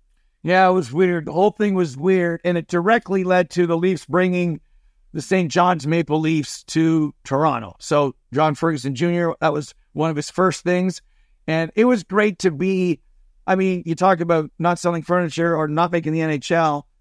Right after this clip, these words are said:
So I've always wanted to be in hockey. So w-, what do you wanna do? Well, you wanna be, at that time, if you're old enough, Ward Cornell or Dave Hodge,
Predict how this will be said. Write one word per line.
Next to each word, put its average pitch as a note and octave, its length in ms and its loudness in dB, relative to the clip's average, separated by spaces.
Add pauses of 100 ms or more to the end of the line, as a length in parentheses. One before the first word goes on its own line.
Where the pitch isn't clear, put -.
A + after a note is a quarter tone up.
(120)
So - 140 -4
I've D#3+ 100 0
always F3+ 260 4
wanted E3+ 200 0
to D#3 60 -8
be D#3+ 140 -2
in C#3 60 -6
hockey. E3 380 0
So D3 100 -6
w-, D#3 260 -4
what F#3 160 2
do - 20 2
you F#3 60 4
wanna F3 160 2
do? F#3 300 2
Well, D#3 100 0
you D#3+ 80 2
wanna F3 160 0
be, D#3 180 -4 (220)
at C#3+ 100 -4
that F3+ 200 4
time, D#3+ 320 -2
if C3+ 100 -6
you're D#3 120 0
old F3+ 200 2
enough, E3 220 -2
Ward D3+ 280 0
Cornell D#3+ 480 0
or C#3+ 100 -6
Dave C#3 260 -4
Hodge, F3 520 2